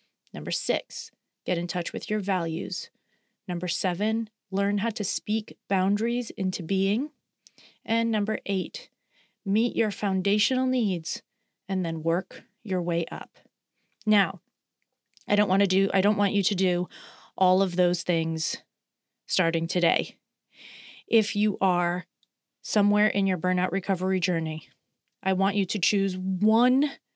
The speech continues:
of the things I mentioned today, the one that seems the easiest, and start practicing that first. And do it until it becomes really natural and you're doing it all the time and it's really easy. And when you get to that point, you can add one more thing.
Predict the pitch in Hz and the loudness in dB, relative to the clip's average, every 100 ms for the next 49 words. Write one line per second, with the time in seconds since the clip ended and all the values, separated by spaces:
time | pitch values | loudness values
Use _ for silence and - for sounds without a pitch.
0 | _ _ - 220 202 214 196 196 196 190 | _ _ -2 -2 0 0 0 2 2 2
1 | 175 - 175 - 190 180 175 180 185 214 | 0 -2 -2 -4 -2 0 2 2 2 4
2 | 226 - 220 208 208 - 226 220 190 95 | 2 2 4 4 2 -2 0 2 2 0
3 | 220 - - _ _ _ - - - - | -2 -4 -10 _ _ _ -20 -20 -20 -4
4 | 214 196 190 190 - 202 - 196 185 180 | 0 2 2 0 2 0 0 -2 0 0
5 | 180 - - 170 160 - - 170 135 - | -2 -6 -2 0 0 -4 -6 -4 -4 -4
6 | - - - - - - 208 196 175 214 | -6 -8 -12 -20 -18 -6 0 2 4 4
7 | 254 - 220 214 208 202 196 196 - 185 | 4 4 2 2 2 0 0 -2 -2 -2
8 | 180 208 220 220 202 - 202 196 196 190 | 0 2 4 4 2 0 0 0 0 0
9 | 175 185 185 190 180 175 - 185 175 175 | 2 2 2 2 2 0 -2 0 0 0
10 | 180 175 - - 196 190 - 185 185 - | 0 -4 -8 -6 0 0 2 2 0 0
11 | 180 160 113 - - - 208 208 208 208 | -2 -2 -4 -6 -14 -6 0 2 2 2
12 | 196 247 339 359 277 269 - 220 220 220 | 0 2 0 0 0 0 0 -2 0 0
13 | - 185 185 165 165 165 165 160 180 - | 0 0 0 0 0 0 -2 -4 -4 -6
14 | - - 180 | -4 -4 -6